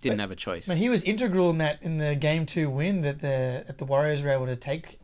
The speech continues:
Speaker 2: from the Raptors, and you could tell that he obviously wasn't fully back physically, but you could still see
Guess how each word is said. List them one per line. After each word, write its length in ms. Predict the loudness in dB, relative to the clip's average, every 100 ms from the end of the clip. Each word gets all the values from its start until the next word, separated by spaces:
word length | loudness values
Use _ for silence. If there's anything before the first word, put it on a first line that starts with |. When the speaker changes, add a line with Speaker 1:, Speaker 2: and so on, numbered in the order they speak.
| -20
Speaker 2:
from 340 | -20 -4 -2 0
the 80 |
Raptors, 500 | 0 0 -2 -6 -8 -10 -18 -18 -18 -10
and 300 | -6 -4 -4
you 80 |
could 160 | -4 0
tell 180 | 2 2
that 140 | 0
he 100 | 0
obviously 320 | -2 -2 -6
wasn't 240 | -6 -6 -6
fully 240 | -6 -4
back 260 | -2 -2 -2
physically, 400 | -8 -10 -6 -6
but 160 | -6 -6
you 80 | -8
could 180 | -10
still 420 | -10 -10 -8 -4 -4
see 440 | -4 -4 -4 -6